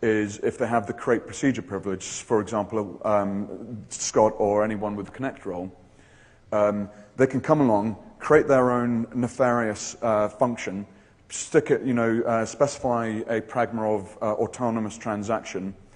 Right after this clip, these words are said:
uh, create the, uh, the function as auth I D current user, so when it's injected, when this function is injected into the, um, the sys-owned procedure, it will, um, gain the privileges of sys temporarily,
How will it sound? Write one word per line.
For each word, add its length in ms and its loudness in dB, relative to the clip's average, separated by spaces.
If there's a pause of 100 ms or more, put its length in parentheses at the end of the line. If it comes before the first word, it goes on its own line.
(420)
uh, 180 2 (100)
create 440 -4
the, 360 0 (160)
uh, 140 0
the 120 -6
function 500 -6
as 260 -6
auth 260 0
I 80 -2
D 140 -4
current 340 -4
user, 380 0
so 380 2 (420)
when 240 4
it's 160 -6
injected, 840 -4
when 180 4
this 240 -4
function 400 -2
is 140 -4
injected 500 0
into 640 -2 (360)
the, 460 2
um, 540 -2
the 100 0
sys-owned 460 0
procedure, 500 -2 (380)
it 440 2
will, 460 0 (320)
um, 320 0
gain 300 -2
the 60 -6
privileges 420 -4
of 140 -4
sys 280 -6
temporarily, 680 -6